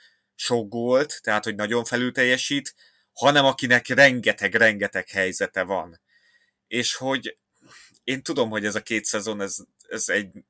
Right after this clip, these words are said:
csalódás a többségnek, és ez még lehet, hogy science fictionnek hangzik, de hogy még mindig benne van, hogy egyszer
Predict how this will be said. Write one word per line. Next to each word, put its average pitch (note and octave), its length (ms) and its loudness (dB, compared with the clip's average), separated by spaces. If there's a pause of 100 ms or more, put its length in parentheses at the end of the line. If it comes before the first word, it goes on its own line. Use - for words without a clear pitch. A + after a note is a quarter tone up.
csalódás A2 640 0
a F2+ 60 -8
többségnek, C3+ 920 -4 (500)
és - 160 0
ez C3+ 140 4
még C3+ 340 2
lehet, E3 300 8
hogy C3+ 100 2
science C#3 540 6
fictionnek A#2 500 0
hangzik, D#3+ 500 -2
de D3 140 4
hogy D3 280 -2
még D#3 220 -2
mindig E3+ 420 -2
benne D#3+ 320 6
van, D#3+ 260 4
hogy D#3+ 240 2
egyszer D#3 600 2